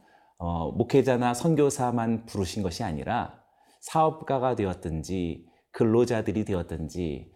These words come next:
어떤 노동자들이든지 뭐 공무원이든지 또 심지어는 전쟁 포로 중에서도, 또 심지어는 수감 중인 사형수를 부를 수도 있는 것이지요. 어떤 위치,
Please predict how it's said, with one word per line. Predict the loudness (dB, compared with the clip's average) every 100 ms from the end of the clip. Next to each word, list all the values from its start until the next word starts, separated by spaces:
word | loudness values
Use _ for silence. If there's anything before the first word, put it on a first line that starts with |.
| _
어떤 | -2 0
노동자들이든지 | 4 4 6 4 2 0 -2 -2 -4 -2 -2 -2 -4 -8
뭐 | -8
공무원이든지 | 2 4 6 4 2 2 -2 -6 -12 -20 _ _ _ _ _ -4
또 |
심지어는 | 2 4 6 6 6 2 0 0
전쟁 | 4 4 4 4
포로 | 4 4
중에서도, | 6 2 2 -2 -8 -12 -14 _ _ _ _ _ _ -2
또 | 0
심지어는 | 0 0 2 2 0 -2 -4 -18
수감 | -14 -2 0 2 0
중인 | 0 0 0 -4 -8 -20 _ -16
사형수를 | -2 0 2 0 -2 -2 0 0
부를 | 0 -2
수도 | -2 -4 0 2 2 0
있는 | -2 0 0
것이지요. | -2 -4 -8 -10 -10 _ _ _ _ _ _ _ -20 -18 -2
어떤 | -2 2 2 4
위치, | 2 2 2 2 0 -6